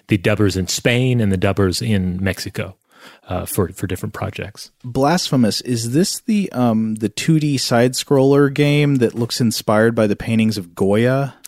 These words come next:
Speaker 1: It is, yes.
Speaker 2: Oh, I've been, I saw a, a, a preview of that, I think a few years back, and I was like, "Man, I wanna play that. That looks like some, some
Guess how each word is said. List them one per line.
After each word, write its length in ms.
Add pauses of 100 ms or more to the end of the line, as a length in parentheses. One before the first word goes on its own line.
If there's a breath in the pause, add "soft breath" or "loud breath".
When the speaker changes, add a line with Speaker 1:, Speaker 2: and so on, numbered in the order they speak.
(140)
Speaker 1:
It 120
is, 440
yes. 420
Speaker 2:
Oh, 380
I've 160
been, 240
I 260
saw 480
a, 100
a, 300
a 220
preview 520
of 140
that, 240
I 60
think 200
a 40
few 200
years 300
back, 380
and 80
I 60
was 140
like, 120
"Man, 240
I 60
wanna 180
play 280
that. 300
That 140
looks 260
like 160
some, 380
some 320